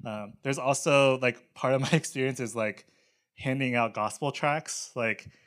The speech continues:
handing out little pamphlets that are supposed to be, like, interesting, um, or whatever, but really they're really corny,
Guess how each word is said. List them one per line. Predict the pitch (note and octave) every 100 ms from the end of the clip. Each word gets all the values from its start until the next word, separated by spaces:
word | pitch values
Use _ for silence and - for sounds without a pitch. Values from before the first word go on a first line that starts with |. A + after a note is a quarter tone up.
| _
handing | - D3 D3
out | C#3+
little | C3 B2+
pamphlets | - A#2+ A#2 D3+ C#3 -
that | B2+ -
are | -
supposed | - A#2+ -
to | A2+ A2 _ _ _ _
be, | A#2+ A#2 A2+
like, | G#2 G2+
interesting, | F#3+ F3+ F3+ E3+ D#3 D3 D3 D3 D3+ D#3+ -
um, | A#2+ A#2 A2+
or | C3+
whatever, | B2+ C3 B2+ B2
but | A#2+ A#2
really | B2 B2
they're | A2
really | A2+ G#2+
corny, | - A#2 A#2 A#2 C3